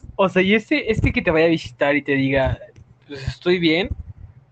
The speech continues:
yo creo que es como una forma también de, de duelo. O sea, como de, de confrontar esta parte de la pérdida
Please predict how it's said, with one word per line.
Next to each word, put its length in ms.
yo 200
creo 140
que 80
es 60
como 260
una 160
forma 380
también 340
de, 200
de 140
duelo. 380
O 100
sea, 160
como 280
de, 480
de 400
confrontar 600
esta 240
parte 360
de 60
la 160
pérdida 520